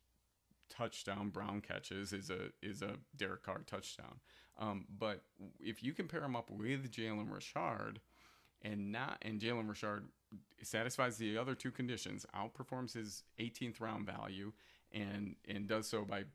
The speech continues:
scoring lots of touchdowns, catching lots of balls for lots of yards, then all of a sudden y-, you're up against a lot of people with Derek Carr and Antonio Brown, but none of them have Jalen Richard, and you have potential to win big weeks. And really, we need to make a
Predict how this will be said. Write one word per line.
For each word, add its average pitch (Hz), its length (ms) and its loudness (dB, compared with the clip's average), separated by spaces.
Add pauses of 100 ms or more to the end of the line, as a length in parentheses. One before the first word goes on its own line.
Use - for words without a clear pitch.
(120)
scoring 110 380 -2
lots 113 180 2
of 120 80 -4
touchdowns, 110 460 -2
catching 107 340 -2
lots 110 220 -4
of 110 80 -4
balls 101 240 0
for - 140 -8
lots 98 240 -2
of 98 60 -2
yards, 117 360 2 (420)
then 110 360 2 (120)
all 131 140 0
of 175 80 -2
a - 60 -4
sudden 131 480 0 (180)
y-, 92 200 -10 (120)
you're 135 240 0
up - 100 2
against 123 280 0
a 98 40 0
lot 127 300 0
of 147 80 -2
people 135 300 -4
with 110 120 -4
Derek 104 300 0
Carr 104 160 2
and 98 80 0
Antonio 95 560 -2
Brown, 131 480 2 (400)
but 98 140 0
none 107 260 2
of 143 60 2
them 127 140 2
have 110 200 2
Jalen 98 320 2
Richard, - 500 -2
and 101 240 -2
you 113 140 -2
have 117 140 -2
potential 107 400 -2
to 98 200 -4
win 104 300 0
big 113 240 4
weeks. - 460 -2
And 107 160 2 (420)
really, 139 300 4 (420)
we 151 120 6
need 165 140 4
to 139 60 4
make 123 160 4
a 101 80 -4